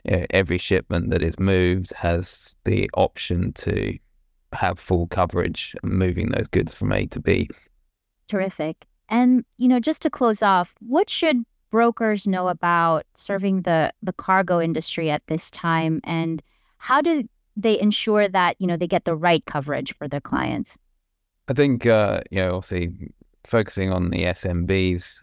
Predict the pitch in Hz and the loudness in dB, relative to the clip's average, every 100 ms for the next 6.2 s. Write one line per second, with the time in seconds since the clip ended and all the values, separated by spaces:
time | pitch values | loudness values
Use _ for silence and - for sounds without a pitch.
0 | - 95 92 95 92 90 90 92 87 90 | -4 -2 -2 0 0 2 2 2 0 0
1 | 90 - - 92 - 95 - 85 95 90 | -2 -6 -12 -8 -4 -4 -4 -4 -2 -2
2 | 92 - 101 92 - 104 98 92 90 90 | -4 -2 2 2 0 -6 -2 -2 -2 -6
3 | 92 90 - 113 98 87 - - - 98 | -4 -4 2 4 4 -2 -8 -4 0 4
4 | 98 98 101 - 95 95 104 98 85 - | 4 4 2 0 0 4 4 4 0 -2
5 | 90 90 95 92 - - - 80 90 90 | -2 0 0 -2 -8 -16 -8 -4 -2 0
6 | 87 | -2